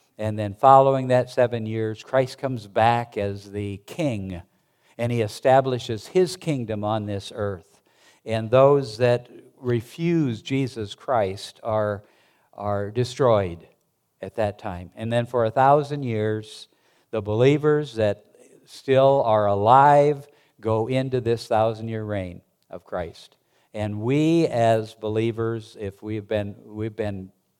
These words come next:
translated into glory, uh, have, uh, uh, glorified bodies, we rule and reign with him for that thousand years. And so, but we've got much to think about before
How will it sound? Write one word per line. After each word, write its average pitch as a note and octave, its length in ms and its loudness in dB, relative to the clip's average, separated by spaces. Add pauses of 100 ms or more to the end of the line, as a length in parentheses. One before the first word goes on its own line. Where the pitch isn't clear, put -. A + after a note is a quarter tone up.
(140)
translated B2 760 0
into F#2+ 180 -10
glory, B2 600 0 (420)
uh, F#2+ 160 -10
have, G#2+ 380 -2
uh, F#2+ 340 -4 (540)
uh, F#2 260 -14 (300)
glorified A2+ 520 0
bodies, B2+ 540 4
we A#2+ 200 -2
rule B2 340 -2
and A#2 180 -6
reign B2+ 300 -4
with F#2 160 -8
him F#2+ 240 -14
for A2+ 180 -10
that G#2+ 260 -4
thousand A2+ 380 -6
years. B2+ 500 -12 (720)
And G#2+ 160 -6
so, C#3 500 6 (560)
but C#3 200 4
we've E3+ 180 2
got D#3 260 6
much C#3+ 520 2
to C#3 340 -2
think F#3+ 400 -4
about G#2+ 540 0
before B2 680 2